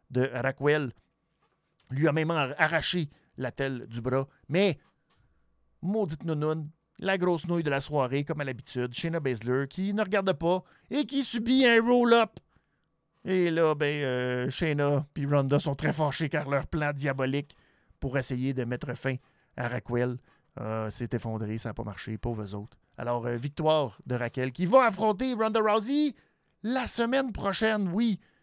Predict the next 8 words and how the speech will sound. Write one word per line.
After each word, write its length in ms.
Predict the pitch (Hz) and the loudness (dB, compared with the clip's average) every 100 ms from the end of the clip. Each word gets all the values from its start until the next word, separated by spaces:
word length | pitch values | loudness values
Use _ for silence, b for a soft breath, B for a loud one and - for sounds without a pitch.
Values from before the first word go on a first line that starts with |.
| b | b
grosse 440 | 151 196 254 269 208 | -6 -2 0 -2 -2
édition 420 | 165 - 202 214 | -4 -4 -2 0
le 100 | 156 | -2
trente 400 | - 156 165 - - _ _ - | -2 -4 -4 -8 -16 _ _ -6
décembre, 500 | 131 160 160 131 120 | -2 -2 -2 -4 -2
euh, 100 | 117 | -2
de 140 | 120 | -4
SmackDown. 640 | - 135 120 113 165 180 | -4 -4 -4 -2 -4 -4